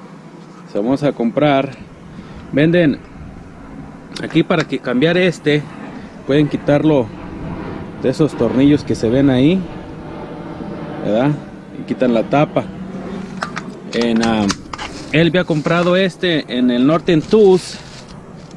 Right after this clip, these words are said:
¿verdad? punto com, eh, en la tienda. Y como se fijan, este está sellado,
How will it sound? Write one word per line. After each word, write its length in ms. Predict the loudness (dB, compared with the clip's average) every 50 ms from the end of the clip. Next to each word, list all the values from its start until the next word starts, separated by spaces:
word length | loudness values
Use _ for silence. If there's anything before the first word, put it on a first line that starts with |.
| -20 -20 -20 -20 -18 -18 -18 -18 -18 -18 -18 -16 -16 -16 -14 -14 -14 -14 -14 -16 -16 -16 -16 -18 -18 -18 -16 -16 -16 -8 -4
¿verdad? 220 | 0 2 2 2 2 0 -4 -8 -14 -16 -16 -16 -16 -16 -16 -16 -16 -18 -18 -2 0
punto 300 | 2 2 2 2 -2 -2
com, 320 | 2 2 2 4 4 0 -2 -6 -10 -12 -12 -12 -12 -6 -6 -6 -4 -4 -4 -6 -6 -6 -10 -12 -14 -16 -16 -14 -12
eh, 400 | -10 -10 -8 -2 -2 -2 -2 -2 -6 -8 -12 -12 -12
en 80 | -10 -10
la 100 | -10 -6
tienda. 460 | -4 -4 -4 -2 -2 -2 -2 -2 -2 -6 -8 -10 -12 -12 -12 -12 -12 -12 -12 -12 -14 -14 -14 -14 -14 -14 -14 -14 -14 -14
Y 40 |
como 240 | -8 -8 -6 -6 -6
se 160 | -2 -2 -2
fijan, 460 | -2 0 -4 -4 -2 -2 -2 -2 -2 -4 -6 -8 -10 -10 -10 -12 -12 -12 -14 -14 -14 -14 -14 -14 -12 -12 -12 -12 -12 -12 -14 -14 -14 -14 -14 -14 -8 -4
este 260 | -4 -4 -2 0 -2
está 480 | -2 -2 -2 -2 0 0 2 2 0 -2
sellado, 600 | -2 -2 -2 0 2 2 2 4 2 2 0 0